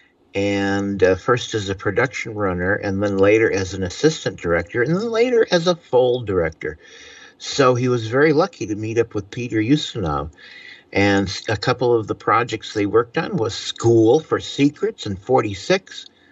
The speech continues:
Vice Versa in forty-seven, and, uh, then together Anderson and Ustinov,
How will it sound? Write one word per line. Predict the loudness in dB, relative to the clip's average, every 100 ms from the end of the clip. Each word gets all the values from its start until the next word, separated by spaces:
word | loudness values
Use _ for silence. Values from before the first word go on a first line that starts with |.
| _ _
Vice | -8 0 2 0 -4 -18 _ _
Versa | -8 2 2 2 -4 -6
in | -6 -12
forty-seven, | -6 -6 -6 -12 -8 -4 -2 -4 -6 -14 _ _ _ _ _ _ _ _ _ -6
and, | -2 0 0 -2 0 0
uh, | 0 0
then | 0 0 -2
together | -2 -4 2 2 2 -2
Anderson | -2 -4 -4 -6 -4
and | -2 -2
Ustinov, | -2 -4 -4 -2 0 -2 -6 -20